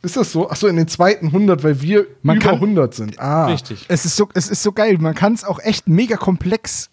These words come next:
Speaker 1: Äh, ich
Speaker 2: einfach
Speaker 1: dachte gerade so,
Speaker 2: erklären.
Speaker 1: „Hä, wir haben doch schon mal eine Folge jenseits der hundert besprochen.“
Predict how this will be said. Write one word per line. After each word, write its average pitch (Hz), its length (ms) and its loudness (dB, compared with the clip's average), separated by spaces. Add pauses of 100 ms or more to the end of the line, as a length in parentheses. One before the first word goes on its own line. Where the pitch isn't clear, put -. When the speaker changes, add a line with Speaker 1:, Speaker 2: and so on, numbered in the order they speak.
(120)
Speaker 1:
Äh, 165 220 -4
ich 180 60 4
Speaker 2:
einfach 185 340 2
Speaker 1:
dachte 214 180 0
gerade 190 300 4
so, 165 140 6
Speaker 2:
erklären. 175 180 2
Speaker 1:
„Hä, 175 40 0
wir 165 120 2
haben 185 160 2
doch 170 140 0
schon 247 200 -2
mal 151 160 2
eine 147 140 0
Folge 147 320 0
jenseits 147 480 0
der 139 140 0
hundert 165 360 -2
besprochen.“ 107 560 -12